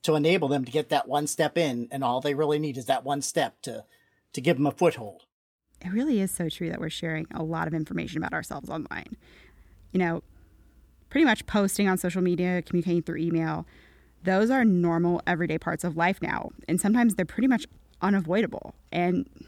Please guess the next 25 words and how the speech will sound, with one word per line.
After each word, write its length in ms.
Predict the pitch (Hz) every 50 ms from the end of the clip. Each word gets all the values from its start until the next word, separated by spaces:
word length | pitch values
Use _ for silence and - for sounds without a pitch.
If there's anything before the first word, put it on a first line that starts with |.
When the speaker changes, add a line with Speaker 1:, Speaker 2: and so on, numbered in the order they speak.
| - - - - - - _ _ _ _ _ _ - - -
Speaker 2:
with 140 | - 196 -
that 200 | - 208 240 254
in 80 | 214 196
mind, 540 | 185 180 196 214 196 175 175 170 180 - - - - - - - _ _ _ _ _ _ _ _ _ _ _ _ _
how 120 | - - 262
do 60 | 320
we 100 | 403 403
protect 500 | - - 220 - - 208 202 208 - -
ourselves, 720 | 185 - - - - - 170 160 151 - 165 - 151 - -
or 400 | - 185 175 170 170 170 170 156 - _ _ _ - _ _ _ _ _ _ _ _ _ - _ _ _ - - _ _ _ _ _ _ _ _ -
how 180 | - 214 220
do 80 | 277 302
we 100 | 302 240
take 260 | - - 202 190 -
steps 300 | - - 190 175 - -
to 80 | - 190
make 240 | 185 170 170 -
sure 460 | - - - - 180 180 170 170 165 170
it's 260 | - 165 - - -
less 300 | 170 165 170 196 - -
likely 260 | 175 160 - - 139
that 160 | 139 139 92
we're 120 | - 139 139
a 40 |
victim? 540 | - - - - - - - - 214 220 226